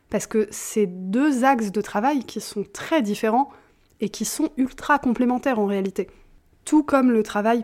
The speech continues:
purement énergétique. On en revient à la vision holistique en fait, qui fait tout. Ce qui fait mal à réaliser ici, c'est te dire que t'es une adulte de peut-être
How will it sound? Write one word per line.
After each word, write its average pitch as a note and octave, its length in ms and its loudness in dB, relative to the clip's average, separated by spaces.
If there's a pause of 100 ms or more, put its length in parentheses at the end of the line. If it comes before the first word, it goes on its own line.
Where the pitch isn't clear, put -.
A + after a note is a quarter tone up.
purement A#3+ 380 2
énergétique. A3 760 -2
On A3+ 160 4
en A3 60 6
revient G#3+ 180 2
à A#3+ 120 2
la G3+ 100 4
vision G#3 420 -2
holistique A3 540 0
en G#3+ 80 2
fait, - 280 -6
qui - 200 -18
fait F#3+ 220 -4
tout. B3 220 -4 (380)
Ce - 200 -12
qui B3 120 0
fait C4+ 200 2
mal D#4+ 180 8
à C4 80 6
réaliser A3 500 2
ici, C#4 240 0
c'est A3 180 -2
te G#3 100 -2
dire A#3+ 320 -2
que A#3 340 2 (140)
t'es G#3+ 180 2
une G#3+ 140 4
adulte A#3 580 -2
de G3 120 -4
peut-être G#3+ 520 -4